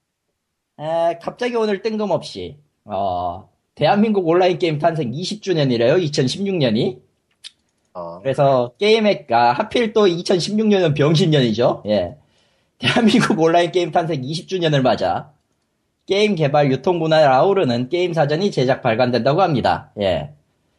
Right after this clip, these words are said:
Speaker 1: 이것을 주-, 주관하는 데가 엔씨 소프트 문화재단과 디지털 스토리텔링 학회인데요. 예, 이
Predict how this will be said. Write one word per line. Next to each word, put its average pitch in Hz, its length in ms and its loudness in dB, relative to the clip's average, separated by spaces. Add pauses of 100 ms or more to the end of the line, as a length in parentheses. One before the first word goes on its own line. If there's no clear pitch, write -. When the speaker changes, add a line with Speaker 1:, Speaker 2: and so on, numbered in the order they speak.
(160)
Speaker 1:
이것을 185 800 4
주-, 127 180 -8 (260)
주관하는 147 460 0
데가 123 520 -2 (320)
엔씨 160 300 -4
소프트 202 280 -2
문화재단과 123 1700 -2 (720)
디지털 202 400 0
스토리텔링 214 640 0
학회인데요. 104 760 0 (1000)
예, 147 320 0
이 185 320 -4